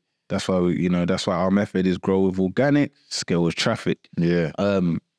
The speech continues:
Speaker 1: I'm on the exact same page as you, uh, because it's all, eh, human beings love a shiny fucking object, bro. We love a shiny object. Even, even me, you know, like,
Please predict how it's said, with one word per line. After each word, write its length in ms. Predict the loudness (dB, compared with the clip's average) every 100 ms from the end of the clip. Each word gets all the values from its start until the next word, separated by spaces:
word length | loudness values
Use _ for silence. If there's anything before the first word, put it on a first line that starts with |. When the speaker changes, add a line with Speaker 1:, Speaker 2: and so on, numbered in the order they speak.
| _ _ _
Speaker 1:
I'm 180 | 0 2
on 120 | 2
the 100 | 2
exact 400 | 0 0 -2 -2
same 240 | 0 0 2
page 280 | 0 0 0
as 140 | 0
you, 220 | 0 0 -4 _ _ _ _ _ -4
uh, 380 | -2 0 -2 -6 _ -4
because 640 | -2 2 2 2 -2 -8 _ _ _ _ _ _ _
it's 240 | -2 -2 -2 0
all, 340 | 2 2 0 _ _ -6
eh, 100 | -6 -6
human 480 | -4 0 2 4 2
beings 580 | 2 2 2 2 -2 -8 -10
love 340 | -2 2 2 2
a 80 | 0
shiny 400 | 0 0 0 -2
fucking 380 | -4 -6 -4
object, 340 | -4 -4 -6 -8 -12
bro. 140 | -18 -18 _ _ _ _ _ _ _
We 300 | 0 2 2
love 360 | 2 2 2 2
a 60 |
shiny 400 | 0 0 0 0
object. 360 | 0 -2 -2 -2
Even, 340 | -2 0 0 0
even 300 | 0 2 2
me, 280 | 2 0 -2
you 120 | -2
know, 260 | 0 2 2
like, 340 | 2 0 -2